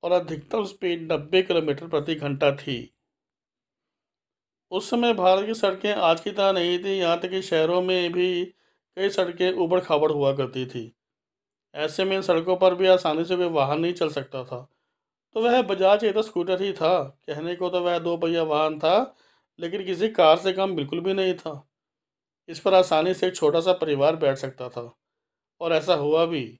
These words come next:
यह भारतीय परिवारों की पहली पसंद बना। सोलहवीं शताब्दी में हल्दी घाटी की लड़ाई में महाराणा प्रताप द्वारा सवार घोड़े के नाम पर चेतक का नाम रखा गया था।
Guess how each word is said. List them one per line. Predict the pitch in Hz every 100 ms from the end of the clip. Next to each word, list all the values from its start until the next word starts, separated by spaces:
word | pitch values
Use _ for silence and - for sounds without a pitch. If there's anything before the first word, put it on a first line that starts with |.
| _
यह | 151
भारतीय | 147 151 147 147 -
परिवारों | 156 147 143 151
की | 165
पहली | 190 175 139 170
पसंद | - 147 175 180
बना। | 156 123 127 - _ _ _ _ _ _ _ _ _ _ _ _ _ _ _ _ _ -
सोलहवीं | - 165 165 208
शताब्दी | 240 214 208 185 190
में | 208 214
हल्दी | 165 151 190
घाटी | 185 175 185
की |
लड़ाई | 180 143 147
में | 175 180
महाराणा | 175 165 160 170
प्रताप | 165 - 139 147
द्वारा | 170 170 170
सवार | 175 160 147 156
घोड़े | 160 139 151
के | 160
नाम | 160 143 143
पर | 165
चेतक | 160 147 147 160
का | 160
नाम | 151 135 131
रखा | 131 131
गया | 127 120 117
था। | - -